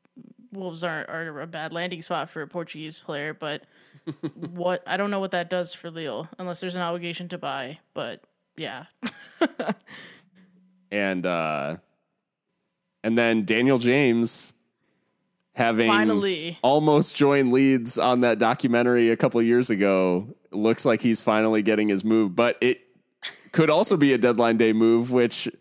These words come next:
Speaker 2: famously fell through in that <laughs> documentary when he tried to move from Swansea to,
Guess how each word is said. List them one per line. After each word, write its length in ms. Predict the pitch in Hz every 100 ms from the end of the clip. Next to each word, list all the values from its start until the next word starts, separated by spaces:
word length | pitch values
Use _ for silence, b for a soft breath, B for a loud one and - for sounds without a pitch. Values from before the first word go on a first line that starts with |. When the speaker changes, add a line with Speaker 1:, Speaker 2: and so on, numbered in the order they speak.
| _ _ _ _ -
Speaker 2:
famously 600 | - 151 180 180 160 151
fell 260 | 147 147 147
through 480 | 165 190 190 117
in 160 | 95 120
that 160 | 113 120
<laughs> 80 |
documentary 560 | 170 143 - 127 123 117
when 140 | 123
he 80 | 120
tried 280 | 117 135 117
to 60 | 120
move 220 | 117 110
from 160 | 113
Swansea 520 | 107 120 104 104 110 95
to, 420 | 123 104 101